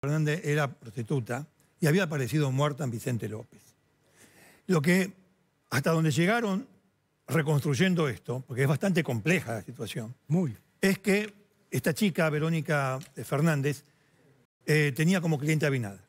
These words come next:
Speaker 2: En su departamento de Talcahuano, que
Speaker 1: En su
Speaker 2: nombra
Speaker 1: departamento de Talcahuano, Binader
Speaker 2: Araceli.
Speaker 1: nunca pagó. Pero bueno, no importa, más allá de eso.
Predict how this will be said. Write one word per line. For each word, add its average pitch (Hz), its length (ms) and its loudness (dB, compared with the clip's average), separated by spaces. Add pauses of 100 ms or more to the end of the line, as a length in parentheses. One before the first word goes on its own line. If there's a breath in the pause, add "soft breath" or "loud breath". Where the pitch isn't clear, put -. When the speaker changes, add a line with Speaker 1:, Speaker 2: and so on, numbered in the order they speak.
(420)
Speaker 2:
En 147 160 4
su - 120 -2
departamento 151 560 2
de 156 60 2
Talcahuano, 147 600 0
que 127 80 0
Speaker 1:
En 160 40 4
su 156 40 2
Speaker 2:
nombra 180 160 4
Speaker 1:
departamento 185 340 0
de 175 60 2
Talcahuano, 175 320 0
Binader 147 260 -2
Speaker 2:
Araceli. 175 220 2
Speaker 1:
nunca 170 180 0
pagó. 104 280 -4 (140)
Pero 139 160 0
bueno, 135 180 0
no 131 80 0
importa, 151 380 0
más 135 120 -4
allá 147 180 0
de 127 80 -2
eso. - 180 -12